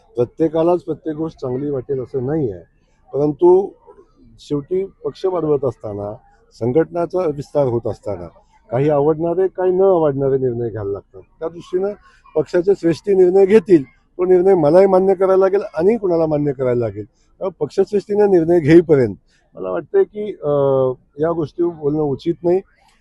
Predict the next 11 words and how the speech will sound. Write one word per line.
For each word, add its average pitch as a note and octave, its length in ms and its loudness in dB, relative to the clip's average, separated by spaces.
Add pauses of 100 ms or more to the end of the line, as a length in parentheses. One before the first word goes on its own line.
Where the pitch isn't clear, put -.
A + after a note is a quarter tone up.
(100)
आणि F3 180 -2
पक्ष, - 340 -4
अ, G#3 440 -2
आपली C3+ 400 0
जी G#3+ 180 -2
मतं D3+ 420 0
आहेत, G#2+ 220 -8
आपली C#3+ 220 -8
जी E3+ 120 -8
भूमिका D3 420 -2
आहे, G#2 180 -4